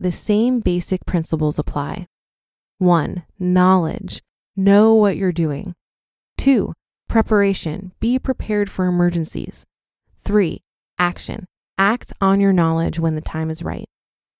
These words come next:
Learning how to invest and understanding what you're investing in will give you the confidence that you need over time to start putting your money into the stock market. Use your rational mind to work through and dispel your fears.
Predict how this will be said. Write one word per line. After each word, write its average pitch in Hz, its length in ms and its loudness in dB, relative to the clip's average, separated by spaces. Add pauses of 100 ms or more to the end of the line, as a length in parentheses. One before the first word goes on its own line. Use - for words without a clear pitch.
(200)
Learning 294 320 4
how 302 120 -4
to 269 120 0
invest 185 560 0
and 190 140 -2
understanding 214 720 -2
what 185 160 -2
you're 190 140 -2
investing 180 540 -2
in 180 260 -4
will 240 380 6
give 233 240 2
you 220 80 4
the 196 100 2
confidence 220 560 0
that - 160 -2
you 180 100 2
need 190 460 2
over 175 300 0
time 226 460 -2
to 190 120 -6
start - 400 -2
putting 247 240 0
your 196 140 4
money 170 280 2
into 165 240 -2
the 165 80 -6
stock - 380 -2
market. - 340 -2 (760)
Use 285 340 4
your 359 160 6
rational 202 560 2
mind 165 400 0
to 196 100 2
work 208 360 0
through 262 300 0
and 202 180 0
dispel 190 480 2
your 185 160 0
fears. - 560 -6